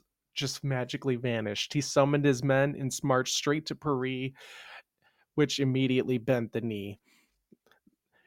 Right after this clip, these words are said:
And he seized Childebert's treasury and lay claim to his lands. So forty-seven years after Clovis's death, his son Clotaire reunited the kingdom under his one banner,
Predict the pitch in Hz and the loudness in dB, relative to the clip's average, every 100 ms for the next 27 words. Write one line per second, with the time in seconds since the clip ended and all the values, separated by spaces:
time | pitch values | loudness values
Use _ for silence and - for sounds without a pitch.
0 | _ 131 135 131 123 147 135 151 143 - | _ 2 4 4 0 -2 0 4 2 2
1 | 147 143 143 135 135 - - 165 156 170 | 0 2 4 4 2 2 2 2 4 0
2 | 165 139 131 123 135 135 135 147 127 131 | 0 0 -2 0 2 2 2 2 2 0
3 | 131 123 113 113 104 101 98 - - _ | 2 0 0 -4 -6 -6 -8 -8 -8 _
4 | _ _ - - 135 120 - 160 165 185 | _ _ -12 0 0 0 -6 -4 -4 -6
5 | - 170 156 151 139 123 131 117 107 - | -4 0 2 2 0 0 2 2 0 -2
6 | 131 123 131 120 - 135 135 139 - 135 | -2 -2 -2 -4 0 0 0 -2 -2 -2
7 | - 120 110 107 - - 127 - 139 127 | -2 -2 -2 -6 -8 -2 0 2 2 0
8 | 127 - 123 - 139 123 117 113 123 123 | -2 0 0 0 0 2 0 -2 -2 -2
9 | 120 123 147 165 151 156 - 160 151 127 | -2 0 0 -2 -2 -4 0 0 2 2
10 | 113 113 123 120 120 120 113 127 117 123 | 0 -2 -2 -2 0 -2 -2 -4 -4 -4
11 | 127 131 143 131 127 120 110 98 | -2 0 0 0 2 4 2 -2